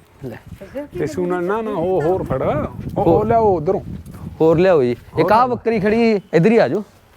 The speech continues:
Speaker 2: ਹਾਂਜੀ, ਹਾਂ।
Speaker 1: ਇਹ ਬੱਕਰੀ ਖੜੀ ਹੈ ਜੀ।
Speaker 2: ਹਾਂ। ਆ ਗਈ।
Speaker 1: ਪਿਆਰ ਨਾਲ, ਪਿਆਰ ਨਾਲ,
Speaker 2: ਦੰਦ
Speaker 1: ਪਿਆਰ
Speaker 2: ਕੋਈ ਨਹੀਂ,
Speaker 1: ਨਾਲ।
Speaker 2: ਕੋਈ ਨਹੀਂ।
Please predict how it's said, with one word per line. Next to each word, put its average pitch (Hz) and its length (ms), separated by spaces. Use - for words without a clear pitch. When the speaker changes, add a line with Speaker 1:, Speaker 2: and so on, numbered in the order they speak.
Speaker 2:
ਹਾਂਜੀ, 113 300
ਹਾਂ। 117 120
Speaker 1:
ਇਹ 170 160
ਬੱਕਰੀ 190 360
ਖੜੀ 180 180
ਹੈ 202 60
ਜੀ। 175 220
Speaker 2:
ਹਾਂ। 90 160
ਆ 90 40
ਗਈ। 92 100
Speaker 1:
ਪਿਆਰ 151 260
ਨਾਲ, 107 160
ਪਿਆਰ 143 280
ਨਾਲ, 123 160
Speaker 2:
ਦੰਦ 214 120
Speaker 1:
ਪਿਆਰ 214 140
Speaker 2:
ਕੋਈ 185 120
ਨਹੀਂ, 165 120
Speaker 1:
ਨਾਲ। 143 80
Speaker 2:
ਕੋਈ 143 100
ਨਹੀਂ। 180 220